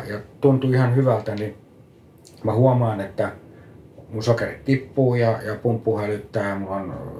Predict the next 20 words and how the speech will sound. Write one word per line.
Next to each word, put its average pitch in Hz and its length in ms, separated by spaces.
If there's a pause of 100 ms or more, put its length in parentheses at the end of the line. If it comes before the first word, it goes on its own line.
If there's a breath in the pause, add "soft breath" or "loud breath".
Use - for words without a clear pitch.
(120)
aktiivisen 101 600 (140)
sensorointi 101 640
päällä. 120 460 (960 loud breath)
Ja 117 260
otan 156 280
sitten 185 320
geeliä 165 580
ja, 147 200
ja 156 140
otan 151 280
jotain, 143 360
mikä 135 360
normaalisti 131 580
tosta 120 360
niinku 120 320
limakalvolta 110 680
nopeasti 113 500
lähtee, 107 400
että 110 200
siitä 110 360